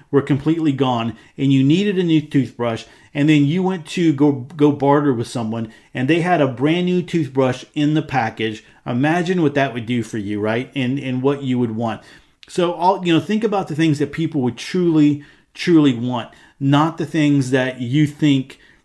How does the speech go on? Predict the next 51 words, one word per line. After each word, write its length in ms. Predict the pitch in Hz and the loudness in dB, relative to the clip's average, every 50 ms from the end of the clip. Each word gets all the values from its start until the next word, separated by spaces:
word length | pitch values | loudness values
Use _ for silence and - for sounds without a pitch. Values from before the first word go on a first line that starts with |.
| _ _ | _ _
that 200 | - 131 139 131 | -4 -4 -2 -2
were 80 | 131 127 | -2 -2
written 360 | 123 120 135 147 - 135 135 | 0 2 2 0 2 0 0
in, 180 | 135 135 120 117 | 0 0 0 -2
because 260 | 131 - - 143 123 | -4 0 0 2 2
they 80 | 127 127 | 2 2
were 120 | 120 117 | 0 0
written 260 | 117 131 143 139 139 | 0 0 0 2 2
in 60 | 139 | 2
an 140 | 139 143 156 | 2 2 0
article, 420 | 131 139 135 131 127 127 - 139 131 | 0 0 0 0 0 0 0 0 2
or 420 | 127 127 131 139 131 120 113 110 | 2 2 2 2 0 -2 -2 -4
you 80 | 110 110 | -4 -6
saw 280 | 113 - 156 143 139 143 | -4 -2 0 0 2 2
it 60 | 139 | 2
in 120 | 135 131 131 | 2 2 0
a 40 | |
movie, 500 | 127 127 127 123 117 110 123 117 113 120 | 0 0 -2 -2 -2 -2 -2 -2 -2 -4
or 200 | 123 - 120 117 | -4 -4 -2 -2
whatever. 520 | 113 110 117 113 104 104 101 98 104 - - | 0 0 -2 -2 -2 -2 -4 -6 -8 -12 -16
So 320 | - - - 107 101 98 - - - - - - - - - - | -14 -12 -10 -10 -10 -12 -16 -20 -20 -20 -20 -20 -20 -16 -6 -2
anyway, 400 | 135 135 127 123 123 117 127 131 | 0 0 2 2 0 -2 -2 -2
I'm 140 | - 151 165 | -2 0 0
gonna 160 | 190 202 185 | 2 2 2
link 240 | 165 165 180 170 - | 2 2 2 0 0
to 160 | - 175 165 | 0 2 2
this 300 | 143 147 151 143 143 - | 4 4 4 4 2 0
article 800 | - - 147 143 147 156 147 147 156 147 147 147 147 156 - - - | -2 0 2 2 4 2 2 2 4 4 6 6 4 2 0 -6 -6
that 260 | 131 135 127 131 - | -4 -2 -2 -2 -2
I 120 | 120 127 123 | -4 -4 -2
have 240 | 123 143 143 127 | -2 -2 -2 -2
on 120 | 135 120 107 | -2 -4 -2
Prepper 200 | - 147 139 - | -2 -2 0 0
website. 580 | 131 127 131 131 131 - - 151 143 139 143 - - - - - - | 0 0 0 0 -2 -2 0 0 0 0 -2 -6 -14 -20 -20 -12 -6
I'm 100 | 139 139 | 0 2
gonna 140 | 147 151 147 | 2 2 4
link 260 | 139 143 147 143 - | 2 2 0 0 0
to 180 | - 160 147 143 | 2 4 4 4
it 100 | 143 143 | 4 2
in 140 | 135 127 | -2 -6
the 60 | 120 117 | -6 -6
show 260 | - - 156 143 139 | -4 -2 0 2 2
notes. 260 | 135 131 135 135 - | 2 2 0 -2 -2
So 140 | - 127 113 | -2 -2 -2
if 100 | 107 - | -2 -2
you're 120 | 127 131 | -4 -6
interested, 520 | 135 131 - - - - 156 143 143 143 - - - _ _ _ _ - | -6 -6 -8 -10 -4 0 0 0 0 -2 -8 -18 -20 _ _ _ _ -4
I 120 | - 131 | -4 -2
think 220 | 139 160 156 147 147 | 0 2 0 2 4
those 240 | 156 139 127 - | 4 4 4 2
two, 640 | - - - - - 170 180 180 180 175 175 175 165 | -2 -10 -14 -6 -2 -2 0 2 2 2 0 0 -4